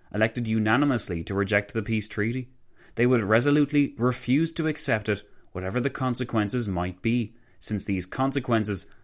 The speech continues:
at least provided additional opportunities, whereas signing the treaty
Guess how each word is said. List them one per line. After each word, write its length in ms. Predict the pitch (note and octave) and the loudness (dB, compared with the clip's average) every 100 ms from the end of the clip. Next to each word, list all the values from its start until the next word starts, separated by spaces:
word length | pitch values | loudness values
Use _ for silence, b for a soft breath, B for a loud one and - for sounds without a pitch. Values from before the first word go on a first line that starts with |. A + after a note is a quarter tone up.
| - | -10
at 140 | F2 | -4
least 260 | F2+ G#2+ - | -2 -2 -2
provided 440 | A#2 A2 A2 A#2 | 0 4 4 4
additional 480 | G#2 F#2 A2 - G2+ | 0 0 -2 -2 -4
opportunities, 840 | - F#2+ F2 - D3+ D3+ B2 G2+ - b b b b b b | -4 -6 -6 -2 0 0 0 -2 -6 b b b b b b
whereas 480 | A2 A2 G#2+ G2+ - | 2 4 4 2 -2
signing 380 | - A2+ A2 F#2+ | 2 4 4 2
the 80 | F2 | -2
treaty 500 | - C3 B2 A2+ | -2 0 2 0